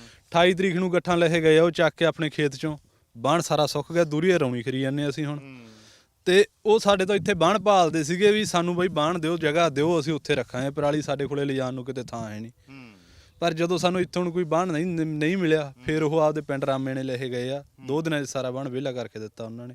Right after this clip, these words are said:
Speaker 2: ਹੂੰ।
Speaker 1: ਅੱਠਾਂ ਦਿਨਾਂ ਮਗਰੋਂ ਗੱਠਾ ਚੱਕੇ ਉਹਨਾਂ ਨੇ, ਇੱਕੀ ਤਰੀਕ ਦਾ ਕਰਾਰ ਕਰਕੇ ਉਨੱਤੀ ਤਰੀਕ ਨੂੰ ਚੱਕ ਕੇ ਲੈ ਕੇ ਗਏ।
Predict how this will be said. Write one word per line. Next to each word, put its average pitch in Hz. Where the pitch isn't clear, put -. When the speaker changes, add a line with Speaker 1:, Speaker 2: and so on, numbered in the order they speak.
Speaker 2:
ਹੂੰ। 117
Speaker 1:
ਅੱਠਾਂ 160
ਦਿਨਾਂ 160
ਮਗਰੋਂ 151
ਗੱਠਾ 143
ਚੱਕੇ 139
ਉਹਨਾਂ 143
ਨੇ, 156
ਇੱਕੀ 147
ਤਰੀਕ 135
ਦਾ 135
ਕਰਾਰ 139
ਕਰਕੇ 139
ਉਨੱਤੀ 143
ਤਰੀਕ 131
ਨੂੰ 127
ਚੱਕ 120
ਕੇ 120
ਲੈ 107
ਕੇ 95
ਗਏ। 95